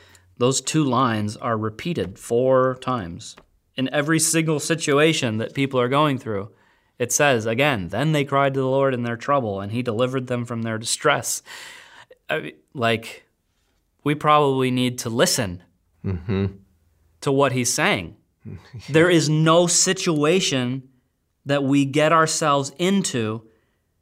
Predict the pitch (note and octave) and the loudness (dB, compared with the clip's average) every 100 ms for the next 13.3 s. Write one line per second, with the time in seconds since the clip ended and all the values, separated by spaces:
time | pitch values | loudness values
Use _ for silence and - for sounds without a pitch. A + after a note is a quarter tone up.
0 | _ - C3+ D#3 D3 C#3+ C#3+ D3 C#3+ C3 | _ -4 0 2 2 2 4 4 2 0
1 | C#3+ C#3+ A#2 C3+ E3 D3 B2 B2 C3+ B2+ | 0 0 -2 0 2 2 0 -2 -4 -4
2 | A2+ F3+ F3 F#2+ - - - A2+ - _ | 0 0 0 -4 -6 -12 -16 -20 -20 _
3 | - - A2 F2+ - _ _ _ _ _ | -8 -2 -2 -2 -6 _ _ _ _ _
4 | _ A#2 G#2+ F#2+ - A2 G2+ G#2+ G#2 G2 | _ 2 2 0 -4 -2 0 2 2 2
5 | G2+ F#2+ F2+ F#2+ F#2+ F#2 E2+ F2 - _ | 0 -2 -2 -2 -2 -2 -4 -6 -12 _
6 | _ _ _ _ _ _ _ G2+ G2+ F#2+ | _ _ _ _ _ _ _ 0 0 2
7 | A2 G#2+ F#2 F2+ F2+ - _ _ _ _ | 2 2 0 -2 -4 -10 _ _ _ _
8 | _ _ _ G#2+ G2+ - G#2 E2+ G2+ F#2 | _ _ _ -4 -2 2 2 0 -2 -4
9 | - G2+ G2 F2+ F2 - _ _ _ _ | 0 2 4 2 -2 -8 _ _ _ _
10 | _ _ - G2 F#2+ A2 G#2+ F2 F2+ F2+ | _ _ -6 -4 -2 2 2 2 0 -4
11 | - _ _ _ _ _ - G2+ F#2+ - | -12 _ _ _ _ _ -8 -6 -6 -2
12 | F#2+ F#2 F#2+ F2 E2+ - _ _ _ - | -2 0 -4 -4 -4 -8 _ _ _ -12
13 | A2+ A2 | -10 -8